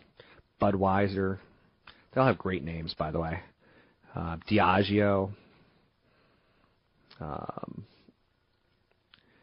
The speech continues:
S-, uh, Samuel Adams, uh, S A B Molson Coors, ticker symbol tap, Budweiser, ticker symbol Bud, Sam Adams, Boston Beer, ticker symbol sam. Um,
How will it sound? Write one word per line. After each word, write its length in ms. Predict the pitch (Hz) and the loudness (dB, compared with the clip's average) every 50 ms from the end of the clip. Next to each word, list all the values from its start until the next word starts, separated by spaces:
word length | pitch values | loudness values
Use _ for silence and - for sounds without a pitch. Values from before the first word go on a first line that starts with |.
| _ _ _ _ _ - - | _ _ _ _ _ -14 -10
S-, 280 | - - - - - | -8 -6 -4 2 4
uh, 280 | 143 104 107 95 95 104 | 4 4 4 4 2 0
Samuel 380 | - - 120 110 107 101 92 92 | 0 2 2 4 4 4 4 2
Adams, 460 | 87 90 95 101 101 104 - - - - - - - - - - - - - _ _ _ _ _ _ - - _ - - | 2 2 0 0 0 0 -2 -4 -8 -12 -16 -20 -20 -20 -20 -20 -20 -20 -20 _ _ _ _ _ _ -20 -20 _ -16 -12
uh, 120 | - 87 - - - | -10 -10 -10 -6 -4
S 160 | 92 101 - | -4 -2 0
A 80 | - 101 | 0 2
B 240 | 85 98 101 101 - - | 2 2 2 2 0 0
Molson 380 | 95 98 95 90 92 - - 98 | 0 0 0 0 0 -2 -4 -6
Coors, 420 | - - 98 92 95 95 98 - | -2 0 2 4 4 2 2 0
ticker 220 | - - - 110 104 | -2 -4 -4 -2 -2
symbol 220 | - 92 85 - - | 0 -2 -2 -2 -4
tap, 380 | - - 90 90 - - - - - _ - - - - - _ _ | -6 -6 -4 -4 -4 -4 -6 -8 -10 _ -18 -20 -20 -20 -20 _ _
Budweiser, 460 | - 101 104 98 95 95 95 92 98 - | 4 4 6 6 6 4 4 2 0 -2
ticker 240 | - 107 - 107 | -6 -6 -6 -4
symbol 240 | - - 98 90 85 - _ - | -4 -4 -4 -4 -4 -4 _ -2
Bud, 340 | 82 80 80 82 90 - - - - _ _ _ - - - - - - - _ - | 0 0 0 -2 -4 -6 -10 -14 -18 _ _ _ -20 -20 -20 -20 -20 -20 -20 _ -14
Sam 320 | - - 113 104 104 101 | -2 2 4 6 6 6
Adams, 340 | 98 95 95 98 95 95 - | 4 4 2 2 0 -2 -2
Boston 400 | - - 92 90 - - 101 90 | 0 0 0 0 0 -2 -2 0
Beer, 400 | 82 90 90 90 87 92 98 95 - - - - - - - | 2 2 2 4 2 2 0 -2 -6 -14 -20 -20 -20 -12 -8
ticker 200 | - 101 90 98 | -6 -4 -4 -4
symbol 240 | - - - - - | -4 -4 -6 -6 -4
sam. 500 | - - 87 78 80 80 80 85 87 - - _ _ _ _ _ _ _ - - _ _ _ _ _ _ _ _ _ _ _ _ _ _ - - | -4 -4 -4 -4 -4 -4 -4 -4 -4 -6 -10 _ _ _ _ _ _ _ -20 -20 _ _ _ _ _ _ _ _ _ _ _ _ _ _ -10 -8
Um, 580 | - - - - - - - - - - - | -6 -6 -6 -6 -6 -6 -8 -8 -10 -10 -12